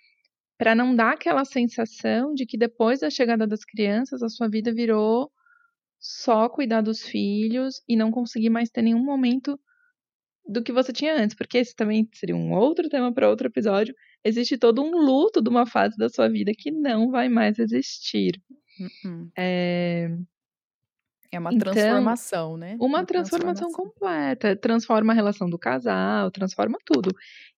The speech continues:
Speaker 1: Então, se você pode ter, ou melhor, se você pode não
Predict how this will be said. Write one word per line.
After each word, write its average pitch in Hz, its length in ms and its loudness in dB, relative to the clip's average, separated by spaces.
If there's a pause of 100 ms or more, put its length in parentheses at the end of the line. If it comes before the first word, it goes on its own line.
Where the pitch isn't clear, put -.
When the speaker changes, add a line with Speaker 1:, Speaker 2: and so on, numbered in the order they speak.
Speaker 1:
Então, 254 160 4
se 269 120 -2
você 277 280 0 (200)
pode 226 580 4 (320)
ter, 180 440 2 (1200)
ou 202 80 0
melhor, 214 280 2
se - 100 -14
você 208 200 -2
pode 226 280 2
não 254 280 -2